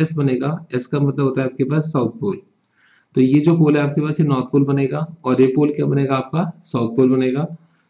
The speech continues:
तो आपके पास magnetic फील्ड है नॉर्थ पोल से निकलेंगी, साउथ पोल में एंटर करेंगी और ऐसे जाएंगी।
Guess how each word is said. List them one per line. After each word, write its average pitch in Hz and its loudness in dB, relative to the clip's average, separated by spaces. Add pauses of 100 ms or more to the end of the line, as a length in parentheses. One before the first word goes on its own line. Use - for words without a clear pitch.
तो 135 -6
आपके 123 -2
पास 156 0
magnetic 147 -2
फील्ड 147 0
है 156 2
नॉर्थ 135 -2
पोल 147 2
से 151 -2
निकलेंगी, 135 -2 (280)
साउथ - -6
पोल 143 4
में 143 2
एंटर 135 -2
करेंगी 139 -2 (200)
और 131 -6
ऐसे 123 -6
जाएंगी। 101 -4